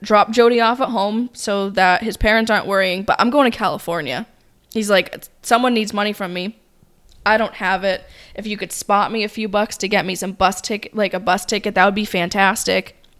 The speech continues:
But I, I gotta get away for a little bit." And she just kinda took his word for it and said, "All right, fine, you know, Jody will be home in the morning." Well, that didn't happen.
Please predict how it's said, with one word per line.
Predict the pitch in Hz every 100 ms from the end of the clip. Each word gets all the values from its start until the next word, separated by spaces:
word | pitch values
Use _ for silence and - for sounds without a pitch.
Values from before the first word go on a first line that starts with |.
| _ _ _ _ - -
But | 220 190 - - -
I, | 196 208 202
I | -
gotta | 214 208
get | 202
away | 185 190
for | 190
a | 143
little | 180
bit." | 175 143 - - - - - -
And | 208
she | 208 226
just | 285 -
kinda | 302 294
took | 294
his | 269
word | 208 208 262
for | 180 180
it |
and | 160
said, | 180 180
"All | 170
right, | 226 220 - -
fine, | 208 214 196 220 _ -
you |
know, | 196 190 233 - - - _ _ _ _ _ -
Jody | 208 208 208
will | 202
be | 208
home | 226 214
in |
the | 202
morning." | 190 220 185 170 226 _ _ _ _ _
Well, | 214 208 202 202 - _ _ _ _ _
that | 214 208 220 - - _ _ _ _ -
didn't | 185 165
happen. | 190 156 - 131 220